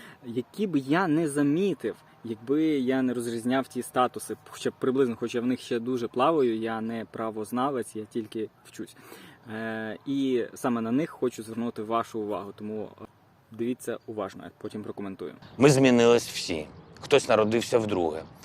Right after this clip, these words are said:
Speaker 2: Як людина, особистість, громадянин, патріот, просто як українець. І це, звичайно,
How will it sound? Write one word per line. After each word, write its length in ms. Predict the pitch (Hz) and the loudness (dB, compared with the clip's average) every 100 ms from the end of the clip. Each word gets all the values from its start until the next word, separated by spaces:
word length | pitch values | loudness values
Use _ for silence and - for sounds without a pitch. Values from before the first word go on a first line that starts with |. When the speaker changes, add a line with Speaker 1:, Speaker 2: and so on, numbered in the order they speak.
| - - | -18 2
Speaker 2:
Як 200 | 110 120 | 6 8
людина, 420 | 131 131 110 92 82 - - | 6 4 4 0 -6 -14 -2
особистість, 840 | - - 110 95 92 - 92 - - - - | 0 2 2 2 0 -2 -12 -14 -18 -10 2
громадянин, 680 | 98 117 113 120 95 98 - | 6 6 6 4 2 0 -2
патріот, 480 | 98 101 104 95 | -2 4 6 6
просто 340 | - 165 - 98 | 6 6 6 6
як 220 | 92 90 | 2 2
українець. 680 | 101 107 104 82 67 69 - - - - - | 0 2 2 0 -6 -12 -20 -20 -20 -16 -10
І 80 | 98 | 2
це, 140 | 151 | 4
звичайно, 760 | 117 127 - 139 143 120 98 | 4 2 4 8 8 6 2